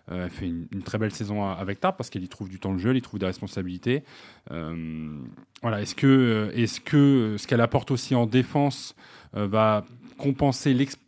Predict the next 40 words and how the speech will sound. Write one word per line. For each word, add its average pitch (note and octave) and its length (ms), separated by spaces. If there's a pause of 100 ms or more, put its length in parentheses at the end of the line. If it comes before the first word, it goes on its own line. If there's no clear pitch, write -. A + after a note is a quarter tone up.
voilà, A#2+ 200 (200)
l'immense C#3 560
expérience G#2 440
de, G2 140
de, F#2+ 200
de F#2+ 100
Sandrine G2+ 340
Gruda G#2 300
qui, F2+ 340 (460)
dont A#2 120
on A#2+ 80
a A#2 60
besoin A#2+ 340
dans, G2+ 200
dans G2 100
ce - 160
genre G#2+ 160
d'événement-là. A2 640
Mais A#2 380
la, G#2+ 160
la A2+ 100
vraie B2 220
question, C3+ 420
euh, G#2+ 120 (220)
et G#2 120
c'est - 120
un B2 60
peu C#3 120
celle C#3 180
aussi C3+ 160
qui C3+ 80
se - 60
posera B2 240
pendant A#2+ 200
nos B2 140
deux B2 100
colos C3+ 200
finalement, G#2 260
c'est G2 180 (300)
dans A2+ 120